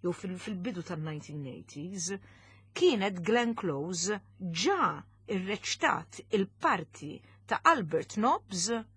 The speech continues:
f'Broadway. Jiġifieri dina ila l-idea tagħha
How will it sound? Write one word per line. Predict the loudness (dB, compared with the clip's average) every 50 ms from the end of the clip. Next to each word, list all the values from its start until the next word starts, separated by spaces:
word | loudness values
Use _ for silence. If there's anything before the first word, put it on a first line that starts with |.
| _ -20 -20 -20 -20 -20 -20 -20 -20 -18 -10 -8
f'Broadway. | -6 0 4 4 6 6 4 0 -2 -8 -10 -10 -12 -14 -18 -20 -20 -20 -20 -20 -20 -20 _ _ -20 -20 -20 -20 -20 -8 -4 -4
Jiġifieri | -2 0 -2 -2 0 -2 2 6
dina | 6 6 8 6 6 4 2 2 2 -2 -2
ila | -2 -2 -2 0 0
l-idea | 0 0 2 2 2 2 0
tagħha | -2 -2 -4 -4 -4 0 0